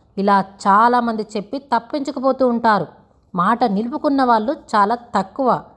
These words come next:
అని హెచ్చరించాడు. అందుకు రత్నమండనుడు, "అయ్యా, నీకు సందేహం ఎందుకు? ఒకవేళ నేను ఈ తూరి తప్పించుకున్నానే అనుకో,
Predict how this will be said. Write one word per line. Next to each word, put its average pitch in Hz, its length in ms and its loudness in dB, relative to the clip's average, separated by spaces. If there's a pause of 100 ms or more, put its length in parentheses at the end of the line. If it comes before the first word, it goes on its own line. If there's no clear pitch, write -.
(340)
అని 165 220 -4
హెచ్చరించాడు. 175 800 -6 (500)
అందుకు 190 320 -2
రత్నమండనుడు, 160 840 -4 (320)
"అయ్యా, 156 380 -4 (440)
నీకు 330 240 -4
సందేహం 240 560 -2
ఎందుకు? 247 480 -2 (340)
ఒకవేళ 170 440 -6
నేను 240 440 -4
ఈ 247 160 -4
తూరి 208 280 -6
తప్పించుకున్నానే 247 800 -2
అనుకో, 269 400 -2